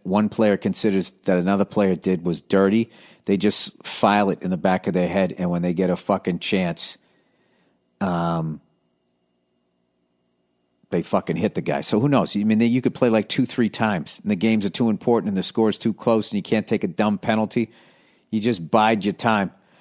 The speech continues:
That's Steve Moore, that poor kid. He basically, he hit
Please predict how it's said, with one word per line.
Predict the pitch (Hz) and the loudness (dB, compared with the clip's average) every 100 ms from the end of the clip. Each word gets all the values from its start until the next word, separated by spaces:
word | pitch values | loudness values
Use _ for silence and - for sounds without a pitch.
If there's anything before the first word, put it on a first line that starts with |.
| _ _ - | _ _ 0
That's | 160 - | 0 2
Steve | - 165 | 2 2
Moore, | 127 175 131 | 6 6 6
that | 139 - | 4 4
poor | 143 117 | 2 2
kid. | - 127 - | 2 0 0
He | 123 165 | 0 2
basically, | 139 139 - - 135 131 120 | 4 2 2 -2 0 2 2
he | 170 | 2
hit | 147 180 - - | 4 2 0 -14